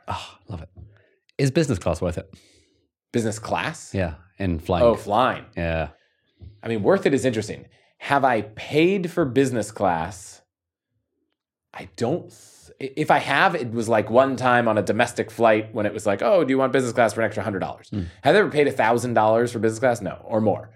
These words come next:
Speaker 2: Never. Have I crossed an ocean in economy in the last seven years? Probably not also. Uh, so the answer, and for people who live outside of the States, this is maybe not the most fun answer, but, like, in the States, it's just so easy if you play the points and miles game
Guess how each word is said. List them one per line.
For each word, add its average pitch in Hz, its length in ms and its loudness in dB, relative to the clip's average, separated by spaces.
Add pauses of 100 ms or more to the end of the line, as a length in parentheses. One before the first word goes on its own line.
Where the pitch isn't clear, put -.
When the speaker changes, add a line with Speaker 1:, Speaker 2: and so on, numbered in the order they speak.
(160)
Speaker 2:
Never. 78 300 -4 (1000)
Have 147 300 0
I 135 120 0
crossed 135 520 0
an 131 180 -2
ocean 156 420 0
in 127 200 -6
economy 170 760 -4
in 143 140 -6
the 147 80 2
last 156 400 0 (260)
seven 147 420 2
years? 151 260 0
Probably 113 260 2
not 87 200 -6
also. - 440 -14 (540)
Uh, 101 1000 4 (140)
so 127 440 2 (100)
the 120 200 -4
answer, 127 480 4
and 110 580 -4
for 123 140 -2
people 127 260 0
who 120 100 4
live 110 160 4
outside 107 300 6
of 104 80 2
the 101 60 -2
States, 104 400 -2
this 101 160 -6
is 92 100 -10
maybe 101 220 -2
not 95 180 -2
the 92 80 -8
most 113 240 0
fun 110 160 0
answer, 92 260 -2
but, 104 100 0
like, 98 140 2
in 143 100 2
the 139 80 0
States, 175 360 2
it's 135 100 -8
just - 260 -2
so 160 420 2
easy 123 460 0
if 107 220 -8
you 110 80 -2
play 117 260 0
the 110 100 0
points 117 260 -2
and 113 80 -4
miles 113 300 2
game 92 360 -4